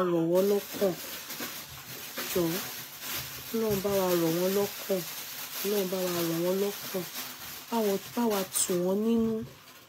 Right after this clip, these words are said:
Òróró ìtura. Gbogbo ẹ̀yin tẹ́ ẹ lọ ń rán àwọn people yìí létí.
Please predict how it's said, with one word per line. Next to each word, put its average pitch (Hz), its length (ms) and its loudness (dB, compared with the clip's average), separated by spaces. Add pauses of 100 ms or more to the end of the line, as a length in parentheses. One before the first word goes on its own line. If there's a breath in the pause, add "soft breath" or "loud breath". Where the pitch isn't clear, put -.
(440)
Òróró 214 460 8
ìtura. 202 560 2 (1300)
Gbogbo 220 480 2
ẹ̀yin 220 200 8
tẹ́ 277 200 8
ẹ 233 60 10
lọ 240 120 6
ń 262 160 8
rán 262 200 10
àwọn 202 240 10
people 233 340 4
yìí 170 220 2
létí. 202 460 8